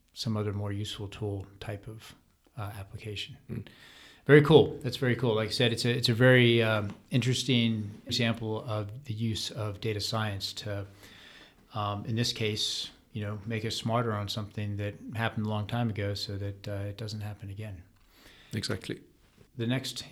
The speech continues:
Speaker 1: project that you're working on, or one of the many projects, but I found this one quite interesting. Well, I'll let you talk about it, the trip database.
Speaker 2: Yeah. Okay, so this was a, a project that we did together with a very innovative company in the U K called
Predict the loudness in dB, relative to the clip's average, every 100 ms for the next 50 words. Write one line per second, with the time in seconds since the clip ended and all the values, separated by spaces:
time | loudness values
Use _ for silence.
0 | -20 -10 -4 -4 -4 -8 -10 -8 -8 -6
1 | -6 -6 -4 -6 -6 4 6 8 6 4
2 | 2 -2 -4 -4 -10 -10 -10 -8 -10 -8
3 | -8 -8 -10 -8 -8 -8 -12 -12 -8 -8
4 | -8 -12 -10 -10 -10 -14 -20 -20 _ -4
5 | -4 -2 -2 -2 -2 -2 -2 -4 -8 -6
6 | -8 -6 -8 -10 -14 -14 -16 _ _ -8
7 | -6 -6 -18 _ _ _ 2 6 6 8
8 | 8 10 10 10 10 6 8 8 8 4
9 | 2 2 4 2 2 -4 -4 -4 -4 6
10 | 8 8 8 6 6 6 4 0 -16 _
11 | -20 -20 _ _ 4 8 10 10 8 6
12 | 0 2 2 2 2 0 -2 -4 0 2
13 | 2 2 2 2 4 2 2 -2